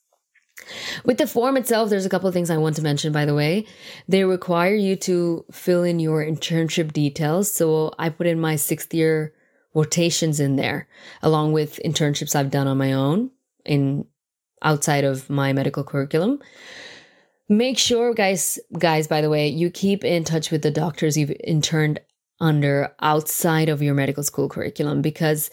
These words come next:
G M C might require them to fill out an reference form. Another thing that you have to pay attention to is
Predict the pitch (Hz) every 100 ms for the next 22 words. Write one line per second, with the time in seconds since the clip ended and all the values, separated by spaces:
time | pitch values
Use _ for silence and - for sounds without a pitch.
0 | - - - 180 175 160 185 165 165 170
1 | 165 165 156 147 151 151 151 - - 143
2 | 165 151 147 220 226 _ - - - 170
3 | 156 175 165 160 160 - - 156 151 151
4 | 156 - 151 139 - 151 - - _ _
5 | _ _ _ _ _ - - - 175 185
6 | 196 196 175 165 165 - 170 156 156 151
7 | - - - _ _ _ 160 151 151 -
8 | 156 143 151 143 147 147 151 143 - -
9 | 151 143 139 -